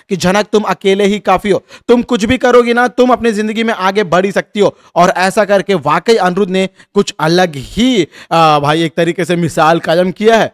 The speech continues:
और इसी मिसाल के बुनियाद पर अब झनक को अपनी लड़ाई लड़नी होगी, लड़ाई ही नहीं बल्कि झनक तुम्हें आगे आना होगा। और सही देख, सही तौर पर देखा जाए ना तो शो का नाम क्या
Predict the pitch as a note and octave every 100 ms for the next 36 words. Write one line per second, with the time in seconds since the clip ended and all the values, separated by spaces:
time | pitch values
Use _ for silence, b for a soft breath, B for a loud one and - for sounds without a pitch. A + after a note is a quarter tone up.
0 | _ G3+ A3 A#3 D4 D4 C4+ B3+ B3+ C#4
1 | C4+ A3 A#3+ A#3 A#3+ A#3+ A3+ A3 A3 F#3+
2 | F#3+ G3 G#3+ G#3+ G3+ G#3 F#3 F#3 G3+ F#3+
3 | G3+ F#3+ F3+ D#3+ D#3+ E3+ G3+ G#3 G#3 G#3
4 | A#3 G#3 A3+ G#3+ F3 F#3+ A3+ B3+ A3+ G3
5 | G#3 A#3 A3 A3+ A3+ F3 b b b G#3+
6 | A#3 - G#3 G3+ C4+ B3+ A#3+ - - F#3
7 | C4+ - A#3 B3+ A#3+ G3 A3+ A3 F3+ E3
8 | F#3 - G#3+ A3 G#3+ F#3+ G#3+ G3 D3+